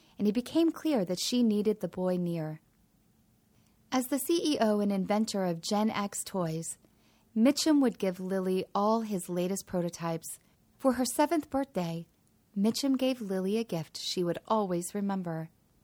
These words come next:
Mitchum brought the outdoors in with the software his company had recently acquired.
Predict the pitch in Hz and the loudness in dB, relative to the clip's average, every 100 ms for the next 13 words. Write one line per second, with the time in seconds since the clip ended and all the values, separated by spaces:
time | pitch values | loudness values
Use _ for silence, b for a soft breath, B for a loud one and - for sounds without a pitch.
0 | _ _ _ _ - 269 294 349 320 208 | _ _ _ _ 2 4 4 0 0 0
1 | 208 202 190 202 214 208 196 180 180 202 | 0 0 0 0 -2 -2 -2 -2 -2 -4
2 | - 254 247 - 185 190 - 202 202 208 | -2 -2 0 -2 -2 -4 -6 -6 -4 -4
3 | 185 185 180 208 240 233 240 240 - 175 | -4 -6 -4 -4 -4 -2 0 -2 -4 -4
4 | 165 160 - | -2 -6 -10